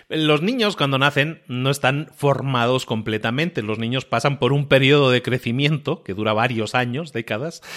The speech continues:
<laughs> y que, en la que los padres somos encargados de entrenarlos, ¿no? De darles el feedback también, la, la retroalimentación necesaria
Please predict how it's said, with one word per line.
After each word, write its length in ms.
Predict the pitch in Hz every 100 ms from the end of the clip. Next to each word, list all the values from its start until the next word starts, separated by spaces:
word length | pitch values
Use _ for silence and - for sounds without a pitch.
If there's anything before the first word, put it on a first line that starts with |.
| 156
<laughs> 300 | - - 180
y 380 | 190 - 180 180
que, 240 | - 160 -
en 180 | 127 127
la 140 | 131
que 100 | 143
los 240 | 175 190
padres 440 | - 165 147 147 143
somos 280 | 127 127 127
encargados 880 | 120 113 117 113 117 117 113 127 - - -
de 260 | 127 143 143
entrenarlos, 1080 | 151 156 156 135 135 135 139 127 98 85 85
¿no? 160 | 131 156 _
De 140 | - 117
darles 360 | 131 131 139
el 140 | 120 113
feedback 460 | - 175 131 117
también, 280 | 110 107 127
la, 140 | 120 101
la 460 | 104 110 104 101
retroalimentación 720 | 104 123 120 117 113 117 127
necesaria 440 | 139 147 151 135